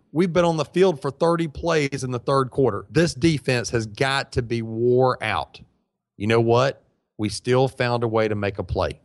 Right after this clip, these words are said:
Did they drop some passes that could have been first downs? Sure they did. They shouldn't have thrown it to who they did, but that's their, that's their problem. But on the running plays, we found a way to, to stand up and,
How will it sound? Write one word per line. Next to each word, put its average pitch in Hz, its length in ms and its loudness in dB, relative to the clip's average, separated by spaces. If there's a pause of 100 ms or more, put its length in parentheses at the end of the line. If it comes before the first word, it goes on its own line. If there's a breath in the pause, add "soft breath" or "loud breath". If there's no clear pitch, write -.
(640 soft breath)
Did 139 140 2
they 196 140 4
drop 175 340 2
some 170 160 -4
passes 156 460 -2
that 143 140 -6
could 156 120 0
have 147 80 -2
been 143 160 -2
first 139 300 0
downs? 127 520 -2
Sure 120 220 0
they 90 140 -4
did. 92 240 -12
They 117 100 -4
shouldn't 127 240 0
have 120 120 -2
thrown 113 200 2
it 107 140 -8
to - 120 -4
who 107 120 2
they 98 120 0
did, 87 280 -6
but 107 200 0 (160)
that's 113 260 -2
their, 101 180 -2
that's 113 260 -2
their 98 160 -4
problem. 85 360 -4 (460 loud breath)
But 127 120 2
on 127 80 2
the 117 80 2
running 156 400 0
plays, 190 600 0 (200 soft breath)
we 131 160 0
found 151 420 0
a 190 60 4
way 120 560 0
to, 120 240 -4
to - 260 -8
stand 156 560 -2
up 113 440 0 (300)
and, 113 580 0